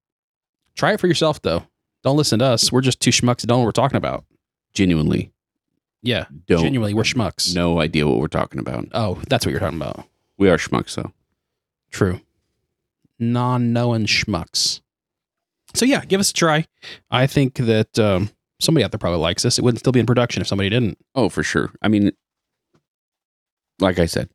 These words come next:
Speaker 2: it's an incredibly mediocre blend.
Speaker 1: We have no idea what we're talking about. We already said that.
Speaker 2: And I've had
Speaker 1: So
Speaker 2: one bowl, half a bowl.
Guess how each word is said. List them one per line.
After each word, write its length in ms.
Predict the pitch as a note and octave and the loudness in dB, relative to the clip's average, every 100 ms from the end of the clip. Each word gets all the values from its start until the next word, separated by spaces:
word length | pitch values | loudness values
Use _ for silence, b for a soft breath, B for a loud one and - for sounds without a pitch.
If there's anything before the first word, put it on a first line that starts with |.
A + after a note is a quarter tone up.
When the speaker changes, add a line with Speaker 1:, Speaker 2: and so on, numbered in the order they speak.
| _ | _
Speaker 2:
it's 160 | E2+ - | -6 0
an 100 | D2 | 0
incredibly 640 | C#2 - - A2 G#2 F#2 | 0 -4 -2 0 2 2
mediocre 460 | E2+ E2 D#2+ D#2+ D2 | 2 2 0 0 -4
blend. 340 | C#2 B1+ - - _ _ _ - | -4 -4 -6 -14 _ _ _ -6
Speaker 1:
We 120 | E3 | -4
have 160 | F3 C3+ | -2 0
no 180 | D3+ | 0
idea 140 | D#3 D3 | 0 -2
what 60 | |
we're 20 | A2 | -2
talking 260 | A#2+ G#2+ | -2 -2
about. 220 | F#2 D2 - | -8 -8 -2
We 60 | |
already 120 | D3+ | -2
said 220 | - C3 D2+ | 0 -2 -2
that. 200 | D#2+ - - | -6 -6 -6
Speaker 2:
And 120 | F#2 | -2
I've 100 | E2+ | 0
had 100 | E2 | -2
Speaker 1:
So 140 | A#2+ | -2
Speaker 2:
one 280 | F2 E2+ E2+ | -2 2 2
bowl, 180 | D#2 B1+ | 2 -2
half 240 | - F2+ | -2 -4
a 40 | D2+ | -4
bowl. 260 | D#2 E2 | -6 -8